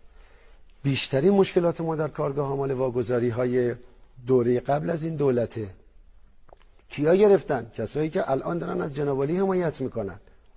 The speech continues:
این هزینهٔ سنگین تبلیغاتی شما از کجا میاد؟ آقای موسوی، من دوست دارم شما رو. این چه نحوهٔ هزینه کردنی است؟ از کجا میاد؟ یک مورد،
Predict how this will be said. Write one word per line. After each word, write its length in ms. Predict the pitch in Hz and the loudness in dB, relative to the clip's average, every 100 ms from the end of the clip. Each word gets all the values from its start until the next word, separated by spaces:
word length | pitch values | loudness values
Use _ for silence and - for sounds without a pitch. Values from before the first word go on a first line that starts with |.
| - - - - | -20 -20 -20 -18
این 180 | 190 165 | -6 -4
هزینهٔ 440 | 160 143 147 151 175 | -2 -4 -4 -4 -4
سنگین 640 | - 160 156 165 214 202 | -6 -8 -6 -2 2 2
تبلیغاتی 680 | 190 180 175 165 156 165 151 | 2 0 -2 -4 -6 -6 -6
شما 260 | 165 160 | -4 -6
از 120 | 160 - | -6 -8
کجا 280 | 143 151 | -4 -4
میاد؟ 380 | 170 175 160 127 - - - - | -2 0 0 -2 -8 -20 -20 -14
آقای 240 | 127 139 | -4 -2
موسوی، 420 | 160 170 - 156 143 | -2 -2 -2 -2 0
من 180 | 139 | -2
دوست 340 | 143 143 160 - | -4 -4 -6 -4
دارم 220 | 170 170 | -2 -2
شما 340 | - 151 147 | -4 -4 -2
رو. 220 | 127 117 - - - - - - - - - - - | -2 -6 -10 -20 -20 -20 -20 -20 -20 -20 -20 -20 -10
این 200 | 147 147 | -8 -8
چه 180 | - | -8
نحوهٔ 540 | 160 175 170 170 170 151 | -6 -6 -6 -4 -4 -4
هزینه 320 | 151 147 143 | -6 -6 -6
کردنی 400 | 139 139 123 123 | -2 -2 0 -4
است؟ 100 | 107 | -6
از 120 | 147 | -10
کجا 300 | 139 143 165 | -6 -2 0
میاد؟ 380 | 190 190 151 110 - - - - - _ - - - | 2 2 0 -2 -14 -20 -20 -20 -20 _ -20 -20 -18
یک 680 | 131 131 170 202 196 - - - - - | -12 2 6 6 4 -8 -16 -20 -20 -6
مورد، 500 | 165 160 151 170 175 | 2 4 6 6 4